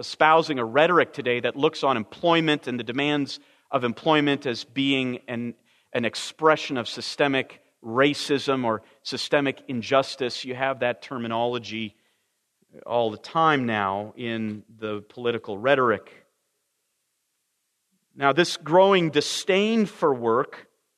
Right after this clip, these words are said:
hasn't always been this way. This growing disdain for work reflects the increasing secularization of our culture, and it is even having an impact on the church.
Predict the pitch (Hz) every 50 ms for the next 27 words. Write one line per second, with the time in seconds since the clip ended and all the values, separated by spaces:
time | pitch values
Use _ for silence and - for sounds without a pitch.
0 | _ - 202 214 196 175 139 127 123 110 101 - 120 113 110 101 - - 113 101
1 | 101 110 135 156 - _ _ _ _ _ _ _ _ _ _ _ _ _ _ _
2 | - 156 151 - - 185 185 185 180 175 170 147 135 - - - 190 180 190 214
3 | 220 214 - - 165 147 131 127 131 139 - - - - 147 151 151 - - -
4 | 254 233 180 156 160 - - - - - - - _ _ _ _ _ _ _ _
5 | _ _ - 160 165 160 156 - 214 208 220 - - - 208 190 175 - - -
6 | 170 160 147 - - - 190 185 - - 175 165 156 147 147 147 131 147 160 160
7 | 160 160 - - 165 151 143 139 147 - - 147 147 147 143 131 - - 135 131
8 | 127 123 - - - 226 220 220 - - 156 120 107 - - _ _ _ _ _
9 | _ _ _ _ _ _ _ - 160 160 165 165 165 165 160 165 165 156 135 135
10 | 143 139 135 139 139 139 131 110 - _ - 127 135 131 139 135 131 127 123 117
11 | - - 143 131 131 - - 135 127 131 131 - - 196 185 165 135 - - -
12 | - - - - -